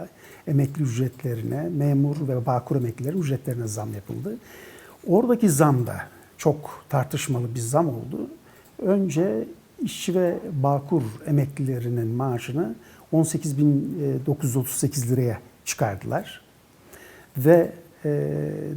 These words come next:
daha sonraki bir takım tepkiler üzerine bunu yirmi bin liraya çektiler. Memur maaşlarında, memurlardaki, memur emeklilerindeki zammı da yine dediğim gibi yirmi sekiz bin lira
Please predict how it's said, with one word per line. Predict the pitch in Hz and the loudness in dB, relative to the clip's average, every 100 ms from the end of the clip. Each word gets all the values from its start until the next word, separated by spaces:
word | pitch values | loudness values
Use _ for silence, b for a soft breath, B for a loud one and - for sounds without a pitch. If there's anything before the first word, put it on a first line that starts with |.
| 135 | -2
daha | 143 185 | 0 -2
sonraki | - 147 135 127 120 - - 139 | 0 0 2 0 -2 -6 -8 -6
bir | 127 | 0
takım | 139 131 123 | 0 0 0
tepkiler | 147 143 156 139 127 | 0 0 2 2 2
üzerine | 120 117 107 131 175 | 0 -2 -2 -2 0
bunu | 143 240 | 0 2
yirmi | 190 160 156 156 | 4 8 10 10
bin | 147 139 | 10 6
liraya | 135 127 | 4 2
çektiler. | 113 - - 101 123 - - - - B B B B B B | -2 -6 -8 -6 -6 -6 -14 -20 -20 B B B B B B
Memur | 139 139 151 165 180 196 151 127 - 170 | 2 6 8 8 8 4 0 -6 -6 -2
maaşlarında, | 139 143 139 - 143 135 131 131 | 0 0 -2 -2 0 2 0 0
memurlardaki, | 123 139 143 147 139 143 139 143 147 135 | 0 2 4 4 2 2 2 0 0 0
memur | 131 151 156 | 4 6 4
emeklilerindeki | 127 117 131 123 120 117 113 - 123 - B B B | 2 -2 -4 -4 -4 -6 -8 -4 -6 -6 B B B
zammı | 127 143 170 160 135 | 4 6 6 6 2
da | 147 - - B B | 2 -2 -8 B B
yine | 160 156 143 | 4 6 6
dediğim | 165 170 120 | 4 2 0
gibi | 135 | 0
yirmi | 160 160 | 2 2
sekiz | 143 170 170 131 | 2 -2 -2 2
bin | 131 | 2
lira | 127 123 | 2 -2